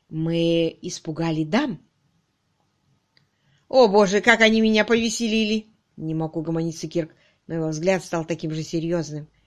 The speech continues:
как и взгляд Питера. «Ладно, большое спасибо, мисс Твиттертон. Думаю, пока достаточно». «Ну, хорошо». Харриет встала. «Мы пойдем посмотрим, как дела у мистера Пуффета». Она помогла мисс Твиттертон встать и увела ее из комнаты.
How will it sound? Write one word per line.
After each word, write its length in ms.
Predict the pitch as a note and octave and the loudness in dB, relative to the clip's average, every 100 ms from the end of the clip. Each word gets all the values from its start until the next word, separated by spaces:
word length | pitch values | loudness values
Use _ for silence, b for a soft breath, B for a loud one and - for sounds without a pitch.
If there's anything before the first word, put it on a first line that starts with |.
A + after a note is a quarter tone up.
| _ | _
как 200 | - D#3 | -18 -8
и 40 | E3+ | -8
взгляд 320 | F3 D4+ D#4+ | -2 -4 -4
Питера. 380 | E3+ D#3 D3 D3+ b b b b | -10 -10 -12 -12 b b b b
«Ладно, 440 | F#3 F#3+ F#3 E3+ F3+ | -2 0 0 0 -2
большое 320 | F#3 F3+ F#3+ | -2 0 -2
спасибо, 420 | F#3+ F#3 F#3+ F#3 | 0 -2 0 -2
мисс 200 | F#3 F#3 | -2 -4
Твиттертон. 480 | - F#3 F#3 F#3+ F#3 b b - | -6 -6 -4 -4 -8 b b -6
Думаю, 440 | D#3+ A3 G#3+ G#3 | 0 4 4 2
пока 280 | G3 - G3 | 0 0 2
достаточно». 720 | F#3 - F3+ F3 - F#3 F3 _ _ _ _ _ _ _ _ _ _ _ _ _ | 2 0 -4 -4 -8 -8 -10 _ _ _ _ _ _ _ _ _ _ _ _ _
«Ну, 140 | - D4 | -8 -2
хорошо». 580 | A#3+ G3+ - D#3+ D#3 D#3+ _ _ | 2 0 0 -6 -8 -12 _ _
Харриет 300 | - C4 G#3+ | -6 -4 -4
встала. 400 | - - D3+ D#3 - b b b - | -6 -10 -10 -12 -18 b b b 0
«Мы 280 | C4+ B3+ B3+ | 6 6 8
пойдем 300 | B3+ C4 C#4 | 4 4 2
посмотрим, 520 | C#4+ - G4 G4 F#4 | 2 2 0 2 2
как 180 | D4+ B3+ | 2 0
дела 220 | B3+ C#4+ | 2 2
у 80 | A#3 | 2
мистера 320 | A#3 A3+ G3+ | 0 0 -2
Пуффета». 480 | - E3 D#3+ D#3+ E3 _ _ _ _ _ - | -2 -8 -6 -8 -10 _ _ _ _ _ -8
Она 240 | E3 E3+ | -4 -2
помогла 440 | E3+ F3+ E3+ F3 | 0 -2 0 0
мисс 200 | E3+ E3+ | 0 -4
Твиттертон 480 | - E3+ D#3+ - D#3+ | -6 -6 -6 -6 -6
встать 380 | - D#4 F4+ - b b b | -2 0 -2 -6 b b b
и 120 | A#3+ | -4
увела 280 | C#4 D4+ G#4 | 0 2 2
ее 200 | F4+ B3 | 2 0
из 140 | C4 - | -4 -4
комнаты. 540 | E3 D#3+ D#3+ D#3+ | -4 -4 -6 -10